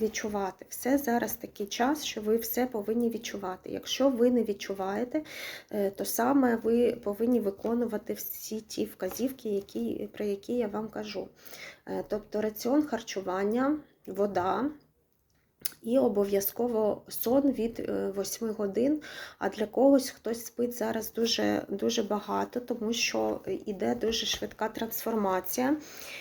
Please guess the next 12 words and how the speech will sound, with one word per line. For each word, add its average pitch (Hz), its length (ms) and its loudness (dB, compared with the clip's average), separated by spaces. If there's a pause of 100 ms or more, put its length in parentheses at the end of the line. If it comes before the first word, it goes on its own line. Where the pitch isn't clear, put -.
(180)
І 262 280 4
енергії 226 920 2
нашого 220 640 0
тіла, 226 520 4
м, 202 440 -2
енергоцентри 226 800 0
не 202 180 2
витримують, 285 720 4
і 220 60 -4
людина, 247 640 0
е, 202 300 -4
просто, 233 480 -4